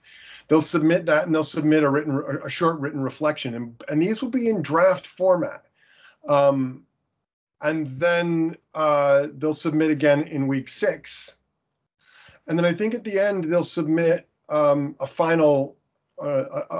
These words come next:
a final portfolio involving their cut of the film, which, uh, it could potentially be, depending on the student, it could potentially be their, if, if, the, if they're an editor and they wanted to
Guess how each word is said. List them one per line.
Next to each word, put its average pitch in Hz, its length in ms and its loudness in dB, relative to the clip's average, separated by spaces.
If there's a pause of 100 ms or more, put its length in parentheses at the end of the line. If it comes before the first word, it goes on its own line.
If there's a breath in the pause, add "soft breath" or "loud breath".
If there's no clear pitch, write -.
a - 40 -6
final 208 360 2
portfolio 135 640 -4
involving 143 720 0
their 156 640 2
cut - 400 -2
of 143 120 -6
the 127 100 -10
film, 143 460 -4 (440 soft breath)
which, 147 540 -2 (160)
uh, 139 320 2
it - 380 -10
could 147 220 -4 (100)
potentially 165 880 0
be, 147 300 4
depending 185 500 -2
on 143 240 4
the 127 80 -10
student, 156 520 -6 (280 loud breath)
it 156 80 -6
could 170 100 -6
potentially 196 540 -2
be 165 260 2
their, 165 220 2
if, 160 220 -4
if, 165 200 -4
the, 180 160 -2
if 147 120 -6
they're 180 160 6
an 156 100 4
editor 170 400 2
and 127 100 2
they 131 80 4
wanted 139 360 4
to 135 240 0